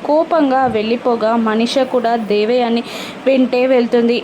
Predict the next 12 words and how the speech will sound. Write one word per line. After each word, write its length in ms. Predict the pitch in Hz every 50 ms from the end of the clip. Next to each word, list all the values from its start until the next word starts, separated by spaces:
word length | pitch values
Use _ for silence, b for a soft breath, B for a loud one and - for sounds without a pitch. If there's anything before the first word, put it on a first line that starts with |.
| - 233
ఈ 100 | 247 247
మాటలన్నీ 680 | 240 220 214 233 262 262 320 330 330 320 302 294 285
భరించలేని 800 | 247 247 240 233 240 247 240 - 254 240 233 220 226 233 240 240
వివేక్ 580 | 214 196 196 196 214 240 254 247 - - - 233
వెళ్ళిపోతాడు. 760 | 240 233 233 233 233 233 - 233 226 226 240 233 233 226 214 - 247
ఇక 300 | 233 226 - 233 226 220
జాను 500 | 220 214 - 214 208 208 214 233 240 226
బాధగా 720 | 202 202 196 190 196 220 247 240 269 269 254 254 247 247
వెళ్తూ 380 | 226 202 202 202 220 196 - 277
ఉండగా, 440 | 269 262 240 233 220 233 240 247 226 -
ఇక 360 | 254 247 240 - 247 247 262 277 B B B B B B B B B B - - 302
అరవింద 400 | 302 302 330 339 330 311 294